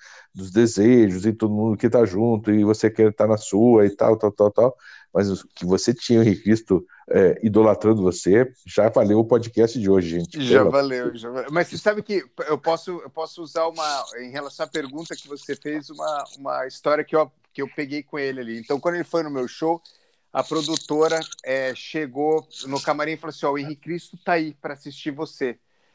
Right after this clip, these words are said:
Speaker 2: É, só que dele, eles querem entrar antes no teatro. É, daí eu falei, "Não, tudo bem, fala pra ele entrar." Daí entrou lá a comitiva dele, umas vinte pessoas e tal.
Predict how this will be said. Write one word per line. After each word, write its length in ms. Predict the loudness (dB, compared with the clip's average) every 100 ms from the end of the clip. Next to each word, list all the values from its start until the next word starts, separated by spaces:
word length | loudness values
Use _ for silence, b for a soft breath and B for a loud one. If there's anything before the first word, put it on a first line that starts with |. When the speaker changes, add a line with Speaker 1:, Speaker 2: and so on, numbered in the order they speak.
| _ _
Speaker 2:
É, 580 | -2 0 2 0 -4 -6 -8
só 200 | -10 -10 _ _ _ _ _ _ _ _ _ _ _ _ _ _ _
que 60 |
dele, 240 | -14 -12 -12
eles 260 | -12 -14 -14
querem 240 | -8 -8
entrar 260 | -6 -2 0
antes 260 | 0 -6 -14
no 100 | -18
teatro. 460 | -6 -4 -4 -8 _ _ _ _ _ _
É, 640 | -12 -6 -4 -4 -2 -4 -6
daí 340 | _ -4 -4 -4
eu 80 | -10
falei, 220 | -12 -14
"Não, 80 | -14
tudo 220 | -14 -8
bem, 180 | -8 -6
fala 220 | -6 -6
pra 120 | -8
ele 100 | -10
entrar." 280 | -10 -4 -4
Daí 140 | -4
entrou 280 | -10 -6 -6
lá 180 | -2 -4
a 20 |
comitiva 520 | -4 -16 -16 -12 -12
dele, 260 | -10 -14 -16
umas 200 | -20 -20
vinte 240 | -20 _
pessoas 420 | -20 -18 -12 -12
e 60 | -12
tal. 340 | -2 -2 -2